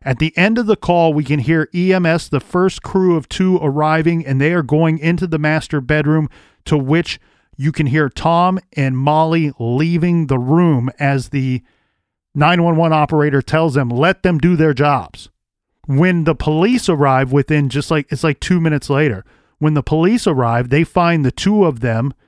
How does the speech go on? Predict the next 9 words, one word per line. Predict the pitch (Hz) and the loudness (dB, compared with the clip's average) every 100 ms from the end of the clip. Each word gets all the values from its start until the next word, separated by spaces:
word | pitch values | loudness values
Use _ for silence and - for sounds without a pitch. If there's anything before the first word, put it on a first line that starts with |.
| _ _ | _ _
that | 143 135 | -4 0
being | 143 135 | 0 2
Molly | 135 147 151 139 | 2 2 2 0
and | 120 | -2
Tom, | - 175 170 143 | 0 0 0 0
on | - 147 139 | -2 0 0
the | |
front | - 151 117 | 0 -2 -2
porch. | 151 143 78 - | -2 -2 -4 -16